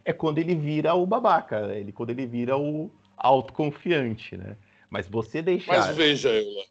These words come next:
Speaker 2: agora, agora eu quero colocar uma discussão. A gente tá culpando o Jeff Goldblum, né, porque ele se torna um cara mau caráter, tal, tal, tal. Mas a gente não tá pensando no outro lado, cara.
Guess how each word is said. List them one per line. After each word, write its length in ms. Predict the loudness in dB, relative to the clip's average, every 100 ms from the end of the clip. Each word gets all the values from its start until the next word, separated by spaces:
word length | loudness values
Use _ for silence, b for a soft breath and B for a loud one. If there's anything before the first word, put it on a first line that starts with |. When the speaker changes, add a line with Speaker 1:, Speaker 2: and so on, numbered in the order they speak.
| _
Speaker 2:
agora, 400 | -4 -2 0 0 -2 -18 _
agora 320 | -8 -4 -2
eu 60 | -2
quero 260 | -4 -4 -4
colocar 580 | -2 -2 -4 -2 -2 0
uma 160 | -2
discussão. 800 | -8 -12 -16 -16 -10 -8 -8 -12 _ _ _ _ _
A 140 | -2
gente 360 | 0 0 -4 -4
tá 160 | -4 -4
culpando 880 | -6 -12 -12 -4 0 0 0 -2
o 360 | -2 0 -4 -6
Jeff 300 | -4 -4 -4
Goldblum, 460 | -2 0 -2 -6
né, 100 | -6
porque 160 | -6 -6
ele 100 | -8
se 140 | -10
torna 260 | -2 0 0
um 60 | -2
cara 260 | 0 0
mau 200 | 0 -4
caráter, 580 | -4 -6 -4 -4 -6 -12
tal, 180 | -10 -12
tal, 160 | -10 -10
tal. 360 | -8 -8 -10 _ b b b
Mas 160 | 0 2
a 100 | 4
gente 260 | 2 -2
não 120 | -2
tá 180 | 0 0
pensando 540 | 0 -4 -4 -4 -4 -2
no 80 |
outro 220 | -2 -2 -2
lado, 280 | -2 -2
cara. 360 | -10 -12 -12 -14